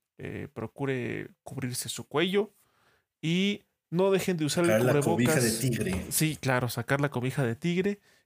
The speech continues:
Speaker 1: y no dejen de usar
Speaker 2: Ujú.
Speaker 1: cubrebocas, porque justo en estas fechas que están, pues, uno es más susceptible a, a, a tener un poco de gripa.
Speaker 2: Enfermarse.
Speaker 1: Recuerden que ese pinche virus todavía anda por ahí, entonces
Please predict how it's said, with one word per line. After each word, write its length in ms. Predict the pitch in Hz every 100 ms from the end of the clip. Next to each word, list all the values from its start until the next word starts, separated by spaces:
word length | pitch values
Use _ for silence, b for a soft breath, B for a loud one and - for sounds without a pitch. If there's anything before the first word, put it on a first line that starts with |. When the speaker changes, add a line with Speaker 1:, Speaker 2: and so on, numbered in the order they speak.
| _
Speaker 1:
y 280 | - 151 -
no 160 | 170
dejen 220 | 185 175 170
de 80 |
usar 180 | 147 160
Speaker 2:
Ujú. 80 | 135
Speaker 1:
cubrebocas, 720 | 151 139 131 135 135 - - _ _ _
porque 320 | - 104 -
justo 340 | 117 160 165 165
en 80 | 156
estas 320 | 151 151 147
fechas 480 | 147 143 139 127 -
que 140 | 120
están, 580 | - 131 131 131 123 - _ _ _ _ _
pues, 360 | - 117 - - b b b
uno 460 | - 160 165 151 143
es 200 | 147 143
más 140 | 156
susceptible 640 | 156 135 143 147 151 143 135
a, 180 | 120 107
a, 640 | - 113 104 98 120 110
a 40 | 113
tener 260 | - 143
un 120 | 147
poco 200 | 147 151
de 120 | 131 131
gripa. 340 | 151 165 175
Speaker 2:
Enfermarse. 360 | 214 - - - - _ _ _ _ _ _ _ _ _ _ _ _ _ _ _ _ -
Speaker 1:
Recuerden 420 | 151 - 143 147
que 380 | 143 123 110 113
ese 320 | - 120 -
pinche 260 | - 139 147
virus 280 | 147 143 -
todavía 220 | 135 127
anda 160 | 123 123
por 160 | 117
ahí, 220 | 120 113
entonces 720 | 104 104 127 131 143 135 -